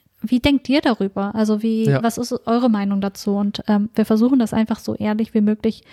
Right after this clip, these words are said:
Speaker 1: hier
Speaker 2: Ja.
Speaker 1: auseinanderzunehmen, was wir darüber denken, wie wir die Sachen sehen, auch wenn das manchmal ein bisschen halt sehr zynisch und pessimistisch rüberkommt und
Speaker 2: Ja.
Speaker 1: einfach
Speaker 2: <laughs>
Speaker 1: auch sehr, wie, ja, es ist halt so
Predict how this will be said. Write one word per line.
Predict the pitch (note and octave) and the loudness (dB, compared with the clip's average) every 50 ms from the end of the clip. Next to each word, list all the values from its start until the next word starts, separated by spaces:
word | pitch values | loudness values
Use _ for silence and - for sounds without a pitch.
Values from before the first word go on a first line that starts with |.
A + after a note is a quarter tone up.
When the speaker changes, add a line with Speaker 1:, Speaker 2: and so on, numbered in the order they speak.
| - - - - - - | -20 -20 -20 -20 -20 -8
Speaker 1:
hier | - A#3+ A3 | -4 -2 0
Speaker 2:
Ja. | A3 | 0
Speaker 1:
auseinanderzunehmen, | A3 - - A3 A3 A#3 C4 C4+ - C#4 C4 B3 B3 - _ - B3+ A#3 _ - A#3+ B3 B3 B3 B3 A#3+ B3 B3 - _ _ _ _ - A3+ | 0 0 0 2 2 2 2 0 -2 -4 -4 -4 -6 -8 _ -8 -8 -4 _ 2 4 4 4 4 4 4 2 0 -2 _ _ _ _ -2 -2
was | A3 G#3+ - - | -2 0 0 0
wir | A#3 | 0
darüber | A3+ A3 A3 G#3+ A3 | 2 2 2 2 2
denken, | G#3+ A3 G#3+ G#3+ G#3+ - A3+ A3 G#3+ G#3 | 2 2 2 0 2 2 2 4 4 4
wie | A3 G#3+ | 4 2
wir | G#3+ G#3+ | 2 2
die | G#3 G#3+ | 0 0
Sachen | G#3 - G3+ - A3 G#3+ | -2 -4 -4 -2 0 0
sehen, | G#3 - G#3 G#3+ G#3+ G#3 | 2 2 0 2 2 0
auch | G#3 G#3 - | 0 -2 -2
wenn | - G#3+ | 0 0
das | G#3+ G#3+ | 0 2
manchmal | G#3+ G#3+ G#3+ A3+ G#3+ | 2 2 2 2 2
ein | G#3 G#3 | 0 0
bisschen | G#3 G#3 - - G#3+ G#3+ - - - - - - - - - - | -2 -2 -2 -2 -4 -4 -4 -8 -14 -20 -20 -20 -20 -20 -20 -8
halt | - - A3 A3+ | -2 -2 -2 -2
sehr | - - G#3+ G#3 G#3 | -2 0 0 0 0
zynisch | - - - - A#3 A3+ A#3 A#3 G#3+ - G#3 | -2 -2 0 2 4 4 4 4 2 2 0
und | G3+ | -2
pessimistisch | - - G3+ - G#3 G3+ G#3+ A3+ - - - A3+ G#3+ - - | -2 -4 -4 0 2 4 4 4 2 0 -2 -2 -2 0 0
rüberkommt | A3 G#3 G#3 G3+ G#3 - A3 G#3 G#3 G#3+ - | 0 2 0 -2 -2 -2 -2 -2 -2 -2 -2
und | G#3 G3+ G3 - - - - _ _ | -2 -4 -4 -4 -8 -18 -20 _ _
Speaker 2:
Ja. | - G2 G2 - - _ _ _ _ - - | -8 -8 -8 -8 -10 _ _ _ _ -6 -2
Speaker 1:
einfach | A#3 A#3 G#3 - - G3 F#3 - | 0 0 0 2 0 -2 -2 -2
Speaker 2:
<laughs> | - - | -2 0
Speaker 1:
auch | G#3 G#3 G3+ - A3+ - - | 0 0 2 0 -2 -6 -4
sehr, | - - A3 G#3+ G#3+ G#3+ G#3+ G#3 G#3+ G#3+ A3 - _ - _ _ _ _ _ _ _ _ _ _ | 0 2 2 4 4 2 2 2 0 0 -2 -4 _ -20 _ _ _ _ _ _ _ _ _ _
wie, | - B3 A3 G#3+ - _ _ - D4 C#4+ C#4 - | 0 0 0 0 -2 _ _ -18 -18 -18 -14 -8
ja, | - D4 D#4 D#4 D#4+ D#4 D4+ - _ _ C4+ D4 | -4 -2 0 0 0 -2 -6 -12 _ _ -18 -16
es | B3+ - - | -12 -10 -10
ist | A#3 - - | -10 -6 -2
halt | - B3 A3+ A3+ - - | 0 0 0 0 -4 -6
so | - A#3 A3+ A3+ A3+ A#3 | -4 -2 -2 -2 -2 -4